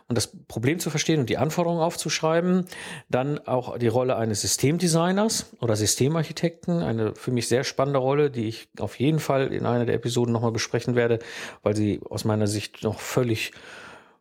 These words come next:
unter schätzt, ist, ein Systemarchitekt oder Systemdesigner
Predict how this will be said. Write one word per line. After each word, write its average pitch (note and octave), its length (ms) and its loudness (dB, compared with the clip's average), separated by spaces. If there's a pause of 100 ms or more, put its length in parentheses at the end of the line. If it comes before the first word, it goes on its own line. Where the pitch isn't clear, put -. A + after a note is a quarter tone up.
(180)
unter D#3 600 2 (840)
schätzt, - 560 -2
ist, - 440 -2 (800)
ein C#3 100 0
Systemarchitekt D#3+ 880 0
oder B2+ 160 2
Systemdesigner C3+ 840 2